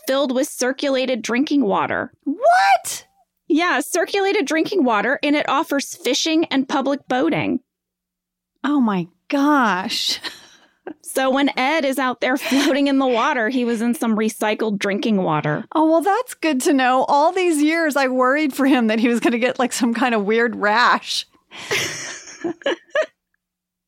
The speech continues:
Speaker 1: All right, well, let's move on to fast fact number three. So like we said earlier, this was written by both Greg Daniels and Jen Salata, and we reached out to Jen Salata, and she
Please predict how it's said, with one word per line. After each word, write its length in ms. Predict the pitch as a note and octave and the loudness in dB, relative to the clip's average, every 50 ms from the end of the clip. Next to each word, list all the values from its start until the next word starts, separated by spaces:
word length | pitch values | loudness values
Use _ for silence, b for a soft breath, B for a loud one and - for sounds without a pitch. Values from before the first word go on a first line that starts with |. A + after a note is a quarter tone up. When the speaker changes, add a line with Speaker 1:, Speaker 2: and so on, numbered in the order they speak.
| _ _ _ _ _ _ _ B B B B B B B B B B D5+ F4+ E4+ D4+ B B B B B B B F#4+ G#4+ B _ _ _ - | _ _ _ _ _ _ _ B B B B B B B B B B -4 -2 -4 -4 B B B B B B B -12 -12 B _ _ _ -2
Speaker 1:
All 140 | F#4 F#4 F#4 | 0 0 2
right, 240 | F4+ E4+ D4+ - | 2 0 0 0
well, 140 | C4 D4 C#4+ | 0 0 0
let's 260 | D4 D4 D#4 - - | 0 0 -2 -2 -2
move 260 | - A4 B4+ B4+ B4 E4+ | -2 0 0 0 0 0
on 180 | D#4+ D4+ C#4+ | 0 0 0
to 80 | D4+ D4+ | 0 -2
fast 400 | - C4 A#3+ A#3+ B3 E4+ - - | -2 -2 -2 0 -2 -2 -4 -4
fact 240 | C#4 C4 B3+ B3 - | -2 -2 -2 0 0
number 340 | C4 A3+ A#3 A3+ A#3+ C4 | 0 0 0 0 -2 -2
three. 760 | - - - B3 A3 A3 A3 G3+ F3+ E3 D#3+ F3+ G#3+ D#4 A4+ - _ _ _ _ _ _ _ _ _ _ b b b b b b b b | -2 -4 -2 -2 0 0 0 0 0 0 0 0 -2 -2 -4 -6 _ _ _ _ _ _ _ _ _ _ b b b b b b b b
So 260 | - - - D#4 D#4+ | -8 -4 -2 0 2
like 260 | C#4+ D4+ D#4 E4+ - | 2 2 0 0 0
we 120 | G#4+ G4+ A#4 | 0 0 0
said 240 | - - F#4 D#4 - | 0 0 -2 0 0
earlier, 580 | - C#4 C#4+ C#4 C#4 C#4 C4 B3+ C4 B3+ B3 - | 0 0 0 0 0 0 0 0 0 0 -2 -2
this 400 | A3+ G#3+ B3+ C4+ D4+ E4+ - - | -4 -2 0 0 0 -2 -2 -2
was 220 | D#4+ F4+ D#4 C4 | -2 -2 -2 0
written 280 | A#3 C4+ - - C#4 B3+ | -2 -2 0 0 0 0
by 160 | B3 A#3+ B3 | 0 0 -2
both 380 | - - C4 C#4 E4 A4+ - - | -2 -2 0 0 0 0 -2 -2
Greg 280 | - C#4+ C#4 D4 C4+ A3+ | -2 0 0 0 0 0
Daniels 480 | C4 A#3 A3 A3+ A3 G#3+ G#3+ A3 - - - | 0 0 0 0 0 0 -2 -4 -4 -6 -6
and 280 | A#3+ B3 C#4 E4 E4+ D#4 | -4 -2 0 0 0 0
Jen 200 | D#4+ D4+ D4+ E4+ | 0 0 0 0
Salata, 580 | - D4+ B3+ A#3 A3+ G#3+ G#3 G#3 G#3 G#3+ - - - | -2 -2 -2 0 0 0 0 0 0 -2 -2 -4 -4
and 520 | C4+ D#4+ F#4 F#4 F4 E4 E4 E4+ F4+ E4 - - | -2 -2 0 0 0 0 0 0 -2 -2 -4 -4
we 300 | A3+ A3 D4 D#4+ F4 F#4+ | -2 0 0 0 0 0
reached 400 | D#4+ F4+ F#4 F#4 - - - - - | 0 0 0 -2 -2 -4 -6 -4 -2
out 420 | D#4+ F#4+ G4 F#4 E4+ E4+ - - | -2 0 0 0 0 -2 -4 -4
to 160 | - G4 D#4 B3+ | -2 -2 -2 0
Jen 320 | - C#4 C#4 C#4 C#4+ E4+ | 0 -2 0 0 0 0
Salata, 680 | - - - E4 D#4 D#4 G4+ C5 C#5 B4+ F#4 F4+ F4+ - | 0 -2 -2 -2 0 0 2 0 0 0 0 -2 -2 -2
and 120 | F4 F#4+ | -2 -2
she 160 | - - - | -2 -2 -2